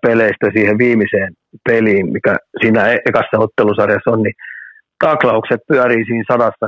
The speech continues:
kahdessakymmenessä. Mä oon nähnyt sellaisenkin pelin, missä taklauksia oli yli satakuusikymmentä. Mieti,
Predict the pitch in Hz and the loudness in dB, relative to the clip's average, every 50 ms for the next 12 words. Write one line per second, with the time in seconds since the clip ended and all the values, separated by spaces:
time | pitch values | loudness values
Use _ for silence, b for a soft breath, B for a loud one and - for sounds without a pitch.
0 | - - 120 117 110 113 107 101 - - - - - - - - 82 82 85 - | -2 -2 0 0 0 0 -2 -4 -8 -18 -20 -20 -18 -14 -12 -12 -12 -12 -16 -16
1 | - - - _ _ _ _ _ _ _ _ _ _ _ _ _ _ - 131 131 | -20 -20 -20 _ _ _ _ _ _ _ _ _ _ _ _ _ _ -2 -2 0
2 | 127 123 120 120 117 104 - - - 147 147 135 120 135 131 120 117 110 - 127 | 0 2 0 0 -2 -4 -4 -4 -2 0 0 0 0 -2 -4 -4 -4 -2 -2 0
3 | 123 117 117 113 113 110 - - 123 - 131 139 147 - 151 120 117 110 - - | 0 0 0 -2 -2 -4 -6 -10 -6 -4 -2 -2 0 0 0 2 0 0 -2 -4
4 | - 107 - - 117 117 117 110 107 - _ _ _ _ _ _ _ _ _ - | -4 -2 0 0 0 2 0 -2 -2 -6 _ _ _ _ _ _ _ _ _ 0
5 | 156 170 170 147 131 120 113 - - 131 127 - 139 110 - - _ - 165 175 | 2 2 4 2 2 0 -2 -2 -2 -2 0 0 -2 -2 -4 -6 _ 0 0 2
6 | 175 139 113 - - - - - - - - - - - - 127 - - - - | 2 2 0 -2 -6 -8 -6 -4 -4 -4 -4 -4 -6 -6 -8 -8 -10 -12 -14 -14
7 | - _ _ _ _ _ _ _ - 110 120 139 139 123 113 - - - - 117 | -14 _ _ _ _ _ _ _ -4 -2 0 2 2 2 0 -2 -2 -4 -6 -8
8 | - | -8